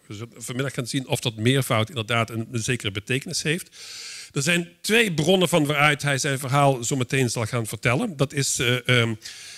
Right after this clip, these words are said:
eh, het zevende Europese Milieuactieprogramma, natuurlijk, hè, met de prachtige, omineuze titel Goed leven binnen de grenzen van onze planeet. Ik denk dat het een veelbetekenende titel is die ook, eh, eh,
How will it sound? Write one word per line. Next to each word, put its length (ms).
eh, 220
het 120
zevende 360
Europese 540
Milieuactieprogramma, 1200
natuurlijk, 680
hè, 100
met 200
de 140
prachtige, 500
omineuze 480
titel 440
Goed 280
leven 360
binnen 180
de 60
grenzen 360
van 100
onze 220
planeet. 560
Ik 100
denk 180
dat 140
het 120
een 80
veelbetekenende 600
titel 280
is 300
die 140
ook, 160
eh, 340
eh, 80